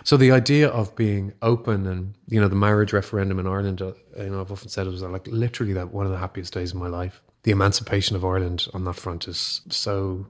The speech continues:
incredible to me. And, you know, my own, I really do feel my own emancipation, and to be, you know, even to be able to talk to you today about these things, which is something that I never would have dreamed of, you know,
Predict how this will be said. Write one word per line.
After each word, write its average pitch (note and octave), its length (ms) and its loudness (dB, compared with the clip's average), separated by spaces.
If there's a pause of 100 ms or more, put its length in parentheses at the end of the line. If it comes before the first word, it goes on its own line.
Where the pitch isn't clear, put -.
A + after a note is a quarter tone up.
incredible F#2 500 -2
to - 140 -14
me. F2+ 220 -10 (600)
And, G#2+ 280 2
you C3+ 120 6
know, C3+ 60 8
my B2 160 8
own, C3 160 8
I A#2+ 60 4
really C3 280 8
do B2+ 160 4
feel B2 180 4
my G#2 160 4
own G2+ 120 4
emancipation, F#2+ 640 -2
and F#2 100 -6
to - 80 -12
be, G2 300 -4 (360)
you D3 60 2
know, C#3 120 10
even C3+ 260 6
to - 100 -2
be A2 120 4
able G2+ 220 4
to G2 420 0
talk G#2+ 260 0
to - 80 -4
you G#2 120 4
today A2+ 280 4
about G2 260 2
these F#2 200 -4
things, F2+ 200 -4
which F#2 100 -6
is - 60 -4
something G#2 240 -2
that G2+ 120 2
I G#2+ 120 4
never A#2+ 440 2
would A2 140 2
have G2 200 -4 (240)
dreamed A#2 400 6
of, F2+ 320 -2
you G2 120 -8
know, F2+ 240 -4